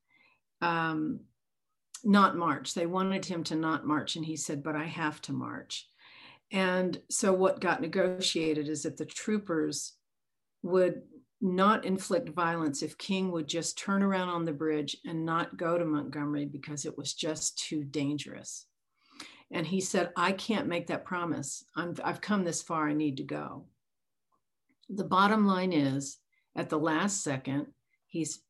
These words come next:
across the bridge with two thousand people. They kneel and pray, and something shifts, and he gets up and turns around and goes back to the church. The point being, Vanessa, there's h-, many more details to this, but the point being,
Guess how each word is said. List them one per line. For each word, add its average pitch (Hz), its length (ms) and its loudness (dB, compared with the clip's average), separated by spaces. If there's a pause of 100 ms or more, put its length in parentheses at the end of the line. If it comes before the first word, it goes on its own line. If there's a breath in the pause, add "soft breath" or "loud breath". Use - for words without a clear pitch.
(160)
across 185 440 2
the 180 80 -6
bridge 156 400 0
with - 200 -10
two 202 200 -4
thousand 160 480 -2
people. 143 540 -8 (680 soft breath)
They 185 240 2
kneel 202 340 6
and 180 180 2
pray, 143 540 -2 (600)
and 185 200 -2
something 214 560 2
shifts, 147 640 -2 (100)
and 156 120 -6
he 226 180 0
gets 202 280 0
up 175 180 -2
and 165 140 -4
turns 175 380 -6
around 160 260 -2
and 156 100 0
goes 147 200 -4
back 139 320 -4
to 143 100 -12
the 143 120 -10
church. - 680 -10 (720 loud breath)
The 208 80 2
point 294 480 6
being, 185 260 2
Vanessa, 151 440 2
there's 160 280 0
h-, - 160 -12 (120)
many 214 320 6
more 180 200 6
details 151 640 0
to 156 80 -4
this, 143 440 -4 (120)
but 190 140 -4
the 196 80 -4
point 254 420 4
being, 156 400 2